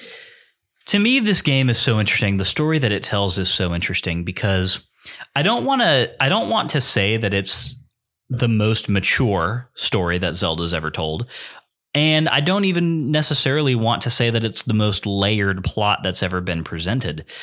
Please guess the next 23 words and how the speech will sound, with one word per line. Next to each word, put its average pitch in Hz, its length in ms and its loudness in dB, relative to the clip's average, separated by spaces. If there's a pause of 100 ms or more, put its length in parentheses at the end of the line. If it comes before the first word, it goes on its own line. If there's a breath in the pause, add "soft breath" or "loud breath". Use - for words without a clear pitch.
(420 loud breath)
Um, 113 500 2
because, 143 340 2
you 135 100 4
know, 131 80 4
you 127 80 4
have 143 180 2
to 123 60 0
remember 110 340 2
that 92 180 2
we, 104 340 2
we 110 180 0
got 101 260 0
Majora's 98 460 0
Mask 90 500 0 (300)
before 98 360 -2
this 104 200 0
game, 78 400 0
and 95 160 -2
Majora's 92 400 0
Mask 98 340 0
has 80 380 -2 (280 loud breath)
a 107 140 2
very 98 840 2